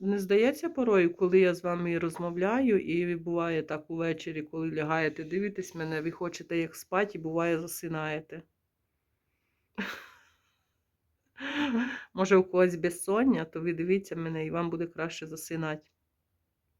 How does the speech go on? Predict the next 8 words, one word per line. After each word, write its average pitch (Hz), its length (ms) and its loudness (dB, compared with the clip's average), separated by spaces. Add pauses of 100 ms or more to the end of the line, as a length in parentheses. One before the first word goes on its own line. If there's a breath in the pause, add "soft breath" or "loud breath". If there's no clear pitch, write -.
(2750)
От 180 180 -10
спробуйте. - 720 -4 (2250)
Коли 175 280 -2
я 170 80 0
десь 165 220 -8
там 165 180 -10
багато 165 360 -6
балакаю. 165 640 -8